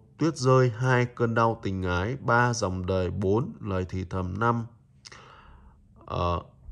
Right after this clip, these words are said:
Rapunzel; sáu, Anh không còn yêu em; bảy, Lời chia xa; nếu, tám, Nếu tình yêu còn hiện hữu, đúng không ạ?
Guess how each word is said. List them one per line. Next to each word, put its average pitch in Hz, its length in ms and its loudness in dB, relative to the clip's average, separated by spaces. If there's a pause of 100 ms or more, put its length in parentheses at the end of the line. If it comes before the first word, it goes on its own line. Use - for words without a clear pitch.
(120)
Rapunzel; 110 1400 -2 (460)
sáu, 101 500 0 (1400)
Anh 117 160 -2
không 123 260 2
còn 90 280 0
yêu 107 240 2
em; 107 280 2
bảy, 90 260 2
Lời 92 300 -2
chia 104 160 -4
xa; 101 320 -2
nếu, 104 400 0 (760)
tám, 107 400 0
Nếu 101 280 -2
tình 98 220 -4
yêu 107 220 0
còn 87 240 0
hiện 98 120 -8
hữu, 135 220 0
đúng - 160 -10
không 95 80 -2
ạ? - 220 -6